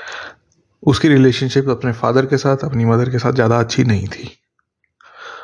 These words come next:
उसको बचपन की काफ़ी सारी बातें याद थी, जैसे for example लेके चलो कि वो, वो उसके फादर का रेस्टोरेंट था, तो वो रेस्टोरेंट में काम वगैरह कर रही थी, हेल्प वगैरह कर रही थी अपने फादर की। तो किसी टेबल पे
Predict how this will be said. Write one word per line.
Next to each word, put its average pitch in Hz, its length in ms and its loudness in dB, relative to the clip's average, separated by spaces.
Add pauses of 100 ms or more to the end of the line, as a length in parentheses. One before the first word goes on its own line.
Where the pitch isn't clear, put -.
(260)
उसको 135 200 0
बचपन 131 320 2
की 135 100 0
काफ़ी 123 220 -2
सारी 127 200 2
बातें 123 240 2
याद 117 300 2
थी, 123 100 0 (340)
जैसे 127 420 4
for 123 240 2
example 120 320 2
लेके 123 200 2
चलो 123 440 0 (880)
कि 123 300 4
वो, 123 180 4 (420)
वो 139 240 6
उसके 135 160 2
फादर 123 280 4
का 127 140 4
रेस्टोरेंट 127 400 0
था, 135 80 2
तो 123 140 2
वो 120 520 -2
रेस्टोरेंट 123 320 0
में 127 100 2
काम 127 240 2
वगैरह 135 240 4
कर 127 140 0
रही 127 120 6
थी, 120 100 -4
हेल्प 117 280 2
वगैरह 131 260 2
कर 131 160 -2
रही 135 120 4
थी 135 100 0
अपने 127 200 0
फादर 113 280 0
की। 117 280 -8 (960)
तो 135 100 0
किसी 139 200 6
टेबल 139 320 6
पे 147 300 0